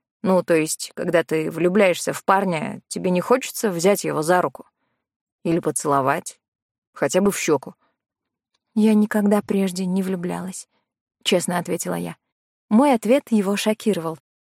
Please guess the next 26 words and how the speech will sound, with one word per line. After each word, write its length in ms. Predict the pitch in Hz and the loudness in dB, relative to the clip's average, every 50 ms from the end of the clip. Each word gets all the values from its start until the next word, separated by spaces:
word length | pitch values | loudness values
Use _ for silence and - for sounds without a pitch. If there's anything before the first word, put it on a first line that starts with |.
| _ _ _ - | _ _ _ 0
Он 160 | 202 202 196 | 2 2 2
отпил 300 | 196 - - 254 247 226 | 2 2 2 4 6 6
немного 380 | 208 190 175 185 202 190 185 | 4 4 2 2 2 2 0
своего 360 | - - 185 180 170 165 190 180 | 0 0 2 2 4 4 4 4
бананового 560 | 175 180 175 175 175 175 170 170 165 160 156 | 4 2 2 2 2 0 2 2 2 0 0
коктейля 600 | - - 170 - - - 220 240 269 285 294 277 - - _ _ _ _ _ _ - | -2 -4 -6 -4 0 2 4 4 4 4 2 0 -4 -14 _ _ _ _ _ _ -2
и 80 | 226 | 0
пододвинулся 640 | - 220 185 202 190 180 220 240 247 233 208 - 208 | 2 2 2 2 2 4 4 4 4 4 2 0 0
на 140 | 190 185 185 | -2 -2 -2
стуле 280 | - - 233 233 214 208 | 0 2 2 4 4 4
ближе 300 | 175 196 196 196 180 190 | 2 2 2 2 2 0
к 80 | - | -4
столу. 380 | - - 202 190 185 165 131 - _ _ _ _ _ _ _ _ _ _ _ - | -4 -4 -2 -2 -2 -4 -6 -10 _ _ _ _ _ _ _ _ _ _ _ -2
"Реально? 600 | 139 165 165 165 170 185 220 247 226 202 214 - _ _ _ _ _ _ _ - | 2 2 4 4 4 4 4 4 4 2 0 -4 _ _ _ _ _ _ _ -4
На 100 | 190 185 | -2 -2
самом 340 | - - 190 185 180 185 190 | 0 2 2 2 4 2 4
деле 260 | 185 247 294 294 277 | 4 4 4 6 6
не 120 | 233 220 | 4 4
влюблялась?" 600 | 196 196 196 185 170 190 170 170 - - - - - _ _ _ _ _ _ _ _ _ _ _ _ - | 4 2 2 2 2 0 0 0 -2 -8 -12 -14 -18 _ _ _ _ _ _ _ _ _ _ _ _ 0
"Нет". 380 | 208 196 196 196 202 - - _ _ _ _ _ _ _ _ _ _ _ _ _ | 2 2 2 0 -2 -8 -16 _ _ _ _ _ _ _ _ _ _ _ _ _
"А 140 | - - 156 | -10 -10 -8
как 320 | - - 226 214 - - - | -2 0 0 0 0 0 2
так? 340 | - 220 190 175 - - _ _ _ _ _ _ _ | 2 2 2 2 -4 -10 _ _ _ _ _ _ _
Тебе 260 | - - 185 190 208 | -6 -2 2 2 2
ведь 180 | 185 175 - - | 2 0 -4 -6
семнадцать. 680 | - - 185 175 165 165 180 196 - - 190 - - | -4 -2 -2 0 2 2 0 0 0 -4 -8 -10 -12